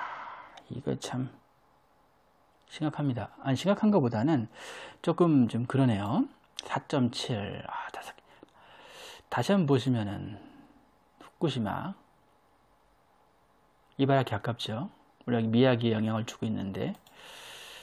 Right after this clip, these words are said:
후쿠시마, 이바라키 영향을 주고 있죠. 이바라키, 이바라키, 뭐 이시카와, 이바라키.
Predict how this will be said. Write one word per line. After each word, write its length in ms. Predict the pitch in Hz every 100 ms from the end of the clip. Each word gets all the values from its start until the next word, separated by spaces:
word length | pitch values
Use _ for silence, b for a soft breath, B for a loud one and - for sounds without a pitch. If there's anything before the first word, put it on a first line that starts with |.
| B B B B _ _
후쿠시마, 460 | - - 131 120 101
이바라키 420 | 120 135 123 -
영향을 260 | 110 110 107
주고 220 | - 113
있죠. 400 | 107 - - 180 - _ _ _ _ _ _ _ _ _ _ -
이바라키, 800 | 127 120 110 104 - - 117 - - - _ _ _ _ _ _ _ _ _ _ - _ -
이바라키, 800 | 131 127 113 107 - - - - - _ _ _ _ _ _ _ _ _ _ _ _ _ _ _ _ _ _ _ _ _ _ _ _ _ _
뭐 100 | 120
이시카와, 720 | 120 - - 107 101 120 147 - _ _ _ _ _ _ _ _ -
이바라키. 760 | 135 127 113 104 - - 95